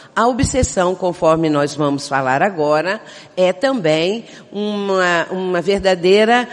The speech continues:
dificuldade, sofrimentos que ela acarreta, problemas, e que sabemos que vêm do passado. Então vamos falar um pouquinho agora a respeito desse texto que está em Marcos,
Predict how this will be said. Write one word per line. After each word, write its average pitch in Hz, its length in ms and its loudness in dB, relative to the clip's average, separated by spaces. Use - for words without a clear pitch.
dificuldade, 190 1000 0
sofrimentos 202 1080 0
que - 140 -6
ela 151 140 2
acarreta, 156 840 -2
problemas, 220 960 4
e 277 120 -2
que 330 260 0
sabemos 214 520 2
que 233 140 -4
vêm 165 300 2
do 160 120 0
passado. 139 580 -4
Então 302 180 0
vamos 330 240 2
falar 214 340 2
um 175 80 0
pouquinho 202 480 0
agora 190 680 0
a 190 120 0
respeito 196 760 -2
desse 196 360 -2
texto 196 840 0
que 240 440 -4
está 214 720 0
em 202 180 4
Marcos, 190 800 0